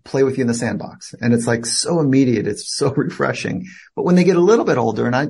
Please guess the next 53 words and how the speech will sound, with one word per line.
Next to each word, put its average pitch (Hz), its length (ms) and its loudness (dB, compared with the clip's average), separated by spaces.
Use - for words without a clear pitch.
I 127 60 -6
go 139 100 -2
back 131 220 0
to 120 80 -12
when 120 120 -2
I 123 100 0
was 120 140 -6
younger, 104 240 -8
I 107 60 -4
was 110 160 -6
like, 98 180 -2
I 127 100 0
wanted 117 280 0
to - 80 -8
be 110 120 -4
the - 100 -8
president 147 580 -2
and 98 180 -4
an 92 80 -4
astronaut, 147 580 -2
and 110 200 -4
I - 20 -2
wanted 107 360 -2
to, 101 360 0
you 120 120 0
know, 95 240 -6
fill 135 200 2
in 127 60 2
the 120 60 2
blanks 123 320 0
of 98 80 -8
all 165 340 0
these 160 300 2
things 135 260 -2
that 120 100 0
I 117 80 2
wanted 110 300 -2
to 101 80 -6
do. - 400 -4
And 120 160 -2
then 127 100 0
as 127 160 -4
we 120 100 -2
get 120 140 2
older, 135 260 0
we're 113 80 -2
like, 110 300 -4
"Oh, 104 340 -8
we 143 160 -12
kinda 117 280 -4
gotta 110 200 0
pick - 240 -8
one." - 300 -14